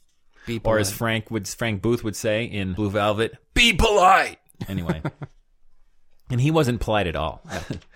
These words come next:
Speaker 1: not one
Speaker 2: So
Speaker 1: bit.
Speaker 2: I saw a film that I think you got queued up to watch real soon, right?
Speaker 1: Because it's on my counter.
Speaker 2: <laughs> It's actually here in the house. It's called Nine Lives. It's a film by Rodrigo Garcia, two thousand five,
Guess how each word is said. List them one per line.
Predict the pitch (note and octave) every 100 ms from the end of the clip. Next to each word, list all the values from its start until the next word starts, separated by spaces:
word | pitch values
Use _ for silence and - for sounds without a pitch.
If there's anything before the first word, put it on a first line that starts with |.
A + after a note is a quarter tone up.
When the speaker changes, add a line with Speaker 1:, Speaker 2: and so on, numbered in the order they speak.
| G2+
Speaker 1:
not | G#2+ G#2+
one | A2
Speaker 2:
So | D#3
Speaker 1:
bit. | D3
Speaker 2:
I | C4+
saw | - A#3+
a | D#3
film | - C#3+ A2+ A2
that | A2+
I | A2+
think | A#2+ A#2+ G#2
you | B2+ A#3
got | F#3 -
queued | - B2 G2+
up | F#2+
to | -
watch | G#2 G2 F#2+ -
real | F#2+ B2+ E3
soon, | - - D#3+ F2+
right? | E2 G#2+ F#3
Speaker 1:
Because | C3 A#2+ A2
it's | -
on | A2
my | F#2
counter. | F2 - A2+ G2+ F#2+ _
Speaker 2:
<laughs> | -
It's | A2 -
actually | B2 F3+ D#3 B2+
here | A#2 D3+ D3+
in | C#3+
the | D#3 D3
house. | C#3+ A2+ -
It's | -
called | A#2+ G#2
Nine | A2 B2+ E3
Lives. | F#3+ A2+ F2 F#2+ - - - - - - -
It's | -
a |
film | C3+ D#3+ D3
by | B2+ B2 A#2+
Rodrigo | A#2 A#2+ A2+ G2+ D3 E3+ D3
Garcia, | A#2 G#2+ G2+ - A2+ F#2+
two | D3
thousand | C#3+ D3 D#3
five, | D3 - F2+ E2 E2 G2